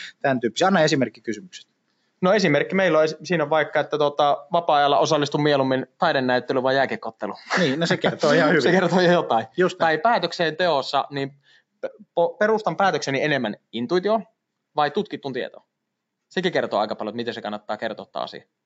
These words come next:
Speaker 1: Kyllä.
Speaker 2: Mut tän, tän tyyppisiä asioita. Mä näytän kohta yhden esimerkki-, esimerkkikyselypohjana, mitä, mitä me luotiin ihan vasta.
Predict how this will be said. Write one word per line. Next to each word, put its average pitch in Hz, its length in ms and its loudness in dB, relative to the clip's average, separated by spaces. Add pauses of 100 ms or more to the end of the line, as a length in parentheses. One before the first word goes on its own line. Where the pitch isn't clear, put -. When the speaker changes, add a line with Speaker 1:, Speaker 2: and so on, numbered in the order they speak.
(380)
Speaker 1:
Kyllä. 113 160 -6 (120)
Speaker 2:
Mut 139 120 -12
tän, 202 160 0
tän 196 160 0
tyyppisiä 135 340 -4
asioita. 104 300 -4 (360)
Mä 147 60 0
näytän 165 200 -2
kohta - 260 -2
yhden 180 260 0
esimerkki-, 135 500 -2 (200)
esimerkkikyselypohjana, 107 1300 -6 (200)
mitä, 104 280 -12
mitä 107 200 -8
me 101 100 -6
luotiin 104 300 -8
ihan 101 120 -8
vasta. - 240 -10